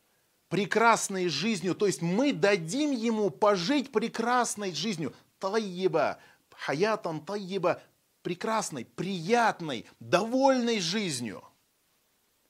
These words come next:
Мы дадим ему эту приятную жизнь. "Уалянajziяннахум аджрахум биахсани ма кану я'малун". И еще наградим его непременно наградой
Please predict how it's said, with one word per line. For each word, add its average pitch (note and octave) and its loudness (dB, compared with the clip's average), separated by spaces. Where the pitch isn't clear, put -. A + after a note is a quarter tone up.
Мы D#3 -4
дадим C#3 -2
ему D#3+ -4
эту D#3+ -2
приятную E3+ 0
жизнь. B2+ -4
"Уалянajziяннахум G3 4
аджрахум D#3 4
биахсани D3 0
ма C3+ -2
кану C3+ -2
я'малун". B2 0
И A3+ 0
еще C4+ 4
наградим C4 4
его C4+ 4
непременно A#3 4
наградой F#3 6